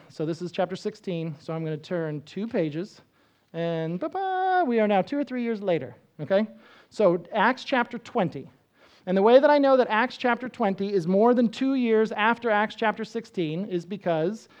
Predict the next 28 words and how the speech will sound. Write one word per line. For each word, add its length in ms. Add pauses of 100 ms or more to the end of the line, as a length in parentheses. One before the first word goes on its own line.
(160)
if 160
you 100
read 600 (240)
those 220
pages 460
that 200
are 80
in 80
between, 420 (380)
one 300
of 160
the 100
many 260
stops 520
that's 220
in 120
there, 260 (200)
the 80
one 160
that's 160
in 160
Ephesus, 640 (580)
they 140
stay 280
there 200
for 120
two 220
years. 540